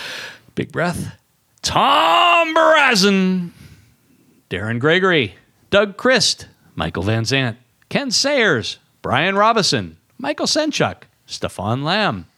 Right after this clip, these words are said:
Anthony Lathrop, John Englund, Brad Partridge,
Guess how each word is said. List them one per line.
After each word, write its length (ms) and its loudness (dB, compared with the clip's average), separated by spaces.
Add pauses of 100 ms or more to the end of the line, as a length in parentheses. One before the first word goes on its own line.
(240)
Anthony 380 -6
Lathrop, 600 -8 (360)
John 240 -4
Englund, 500 0 (400)
Brad 300 -2
Partridge, 600 -2